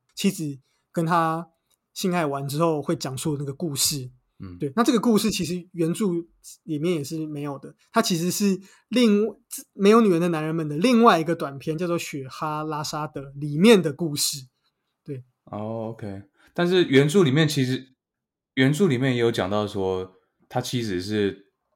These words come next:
Speaker 2: 透过性爱过程中激发灵感吗？还是这个是导演自己加的？
Speaker 1: 记得好像没，没有特别讲到这个。
Speaker 2: OK，OK。导演陈述这段事情的时候，我觉得还蛮震撼的，就是竟然会有人他，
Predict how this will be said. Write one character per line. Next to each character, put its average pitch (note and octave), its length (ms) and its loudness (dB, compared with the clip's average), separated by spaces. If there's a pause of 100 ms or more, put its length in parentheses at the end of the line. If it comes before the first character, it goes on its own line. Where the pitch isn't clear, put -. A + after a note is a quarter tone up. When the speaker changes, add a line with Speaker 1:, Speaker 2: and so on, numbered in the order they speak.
(140)
Speaker 2:
透 B2 180 -2
过 G#2+ 360 2
性 A2 240 -4
爱 G#2+ 160 0
过 G#2+ 220 0
程 F#2 180 -6
中 F#2 220 -10
激 F#2+ 180 -10
发 F#2 180 -4
灵 E2 180 -10
感 - 160 -12
吗？ E2 100 -14
还 F2+ 140 -8
是 G2+ 60 -4
这 A2+ 120 -4
个 G2+ 120 -4
是 G#2 140 -8
导 F#2 220 -4
演 E2 100 -8
自 D#2+ 140 -14
己 E2 80 -10
加 D2+ 260 -12
的？ D2 140 -18 (460)
Speaker 1:
记 C4 220 -2
得 F#3 200 0
好 D3 140 -4
像 G#3 140 2
没， D3+ 500 -4
没 D#3+ 160 -4
有 F3 160 -2
特 D#3+ 240 -6
别 C#3 340 -16 (100)
讲 C3+ 240 -14
到 - 160 -8
这 F2+ 140 -14
个。 - 60 -16
Speaker 2:
OK，OK。 F2 280 -14 (580)
导 C3 180 6
演 C#3 180 2
陈 A#2 220 -2
述 C3+ 160 0
这 B2 160 0
段 A#2+ 180 0
事 A2+ 140 -4
情 G2+ 160 -8
的 F2 80 -8
时 F2 80 -10
候， F2+ 60 -4
我 F2 60 -6
觉 F2+ 140 -8
得 F#2+ 100 -4
还 F#2+ 100 -6
蛮 F2 160 -8
震 E2+ 240 -10
撼 E2+ 160 -16
的， E2 60 -16
就 A2+ 140 -6
是 A#2+ 100 -4
竟 B2+ 220 -4
然 G2+ 180 -4
会 A2 120 -2
有 F#2 140 -2
人 D#2+ 220 -8
他， F#2+ 520 -6